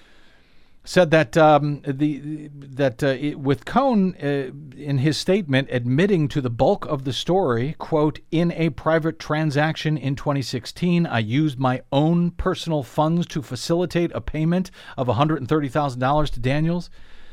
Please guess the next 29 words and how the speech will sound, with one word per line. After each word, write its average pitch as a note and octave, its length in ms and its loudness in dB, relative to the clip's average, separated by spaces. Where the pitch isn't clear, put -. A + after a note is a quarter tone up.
and B2+ 160 -2
that, A2+ 80 -4
quote, D#3 300 2
"neither C#3+ 480 4
the C#3 80 -4
Trump - 340 -2
organization C#3 800 -2
nor C#3 260 4
the C#3 140 0
Trump - 280 -4
campaign D3 520 0
was, B2+ 300 0
was A2 140 -4
party D#3 400 2
to - 160 -2
the F3 100 -2
transaction, E3+ 840 0
and B2+ 440 0
neither D3 540 2
reimbursed C3 720 -2
me F3 160 2
for D3 320 0
the B2 100 2
payment, F#3 480 0
either A#2 280 0
directly C#3 540 0
or A2+ 240 0
indirectly." D3 760 0
That's A#2 420 -8